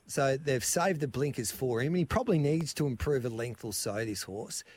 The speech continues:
He gets a young gun in Zach Lloyd from a low gate who should just get a lovely run just off the pace. I think he's a big chance, Cylinder,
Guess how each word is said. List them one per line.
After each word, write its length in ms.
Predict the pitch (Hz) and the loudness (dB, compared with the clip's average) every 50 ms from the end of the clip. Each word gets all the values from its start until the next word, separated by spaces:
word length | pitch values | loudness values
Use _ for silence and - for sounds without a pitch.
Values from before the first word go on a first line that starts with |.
| - _ | -14 _
He 100 | - 151 | -2 0
gets 200 | 139 156 - - | 0 0 0 0
a 40 | 151 | 0
young 340 | 143 151 156 170 180 185 165 | 2 2 4 4 4 2 2
gun 200 | 147 160 156 156 | 4 4 4 4
in 160 | 143 131 123 | 4 2 2
Zach 300 | 110 - 156 147 - - | 2 2 2 2 0 0
Lloyd 340 | 120 131 135 139 143 131 117 | 0 2 4 4 4 2 0
from 160 | - - 123 | 0 0 0
a 60 | 120 | 0
low 280 | 113 123 135 143 147 147 | 2 2 4 4 4 2
gate 360 | 131 120 147 135 135 127 120 | 2 2 2 4 4 4 2
who 60 | 120 | 2
should 180 | 113 - - 147 | 0 -2 -2 -4
just 180 | 143 135 - - | -2 -2 -2 0
get 100 | 143 127 | 0 2
a 60 | 123 | 2
lovely 380 | 123 135 147 135 120 131 131 | 2 2 2 2 2 0 2
run 240 | 120 131 135 139 123 | 2 2 2 2 0
just 180 | 123 131 - - | -2 -2 0 0
off 160 | 127 113 - | -2 -2 -2
the 100 | - 107 | -6 -6
pace. 460 | - - 123 117 104 104 104 - - - _ _ _ _ _ _ _ _ _ _ - | -2 0 0 0 0 -2 -4 -6 -8 -10 _ _ _ _ _ _ _ _ _ _ -2
I 120 | 127 147 | 0 0
think 200 | 147 - 185 160 | 2 0 0 0
he's 140 | 143 147 117 | 0 0 -2
a 60 | 123 | -2
big 240 | 107 95 139 135 131 | -2 -2 -4 -4 -2
chance, 380 | - - 139 139 151 202 - - | -2 -2 0 0 -2 -2 -4 -4
Cylinder, 520 | 131 117 113 120 120 117 135 143 143 | -4 -4 -4 -2 0 2 2 2 2